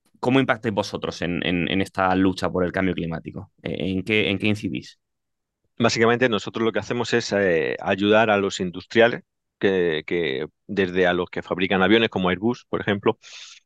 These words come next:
Speaker 2: los que fabrican mo-, motores, como aquí en Francia, el,
Speaker 1: Ujú.
Speaker 2: el productor de motores es Safran, pero también trabajamos con General Electric, con Rolls-Royce, etcétera, con todos los fabricantes de motores, con los fabricantes de combustible también, como, pues, Total, Neste, etcétera.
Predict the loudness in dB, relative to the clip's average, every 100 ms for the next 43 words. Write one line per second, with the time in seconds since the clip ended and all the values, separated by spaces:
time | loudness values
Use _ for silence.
0 | _ -2 0 2 4 4 2 0 -2 -4
1 | -2 2 2 0 -8 _ _ _ _ -8
2 | -4 -2 -2 0 -2 0 -2 -2 0 -2
3 | 0 -2 -2 -12 -20 -16 -2 4 4 4
4 | 0 -2 0 0 2 4 4 2 2 0
5 | 0 0 -2 0 -2 -2 _ -20 -20 -8
6 | -4 0 0 2 2 2 0 0 0 0
7 | 0 0 0 0 -2 -4 -6 -4 2 2
8 | 6 6 4 0 -4 -2 0 -2 -4 0
9 | 0 2 -2 -2 0 0 0 2 2 0
10 | -6 _ _ _ _ _ 0 2 4 2
11 | 2 0 -2 -2 -6 -4 -4 -4 -8 _
12 | -10 -4 -4 -4 _ -16 -14 -12 -12 -8
13 | -2 0 0 -2 -4 -2 -2 -2 -6 -6
14 | -2 0 0